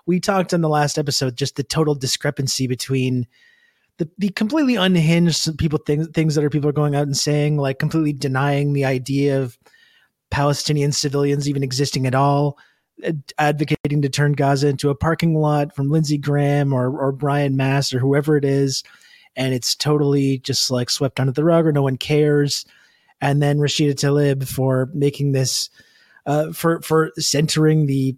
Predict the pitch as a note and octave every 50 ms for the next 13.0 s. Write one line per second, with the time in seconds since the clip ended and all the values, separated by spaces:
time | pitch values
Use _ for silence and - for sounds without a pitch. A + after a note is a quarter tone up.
0 | _ _ G3 F3 D#3+ D#3 D3 - C3 C#3+ C#3+ D3 C3+ - - C#3+ D3 C#3+ C#3 C3
1 | B2+ C3+ - - D3+ D#3 C#3 C#3+ C#3 C3 C#3 B2+ B2+ A#2+ B2+ C#3 C#3 C#3+ D3+ D#3+
2 | E3+ E3 D#3+ - _ _ _ _ _ _ B2+ B2+ C3 C3 C3+ C#3+ - - D3 D3+
3 | D3 D3 B2+ C#3 C#3 - - D#3 D#3 D3+ - D3 C#3 C#3+ C#3+ D3 C#3 B2+ C3+ C#3+
4 | D3+ D3 D3 C3+ C#3+ D3+ D3 - - D#3+ E3 E3+ F3 F3 - - - _ _ _
5 | - - - _ _ _ - - D#3+ D#3 D3 C#3 - C#3+ C#3+ C#3+ D3 - D#3 B2+
6 | C#3 C#3 C#3+ C#3+ - D3 C#3 C#3 C3+ C#3 - - _ - D#3 D#3+ D3 D3+ D3+ C#3+
7 | C#3+ C#3 C#3 C#3 C3+ C3 C#3 - - - B2 B2 C3+ C#3+ D3+ E3 E3 D#3 D3+ E3
8 | D#3 D3 D#3+ D3+ - - D#3+ D#3 D#3 D3+ D#3 C#3+ D#3 D#3+ D#3 D#3 D#3 D#3 D#3 -
9 | - - _ _ C3+ B2+ C3+ C3+ D3 D#3+ E3 F3 F#3+ G3 F3+ - D3+ C3+ - D3
10 | D3 C3+ B2+ C#3 C3+ C3+ C#3 C#3+ C3+ C#3 C3+ C#3 C3+ - - C#3 C#3+ C#3 - D3
11 | D3 D3 C#3+ - - C#3 C#3 - - D#3+ D#3+ D#3+ E3 D3 C3 C3 C3 - - C3+
12 | C3+ D3 D3+ D3+ D3 D#3+ F3 E3+ - - D3+ C#3 C#3 C3+ B2+ C3+ C3 B2 A#2+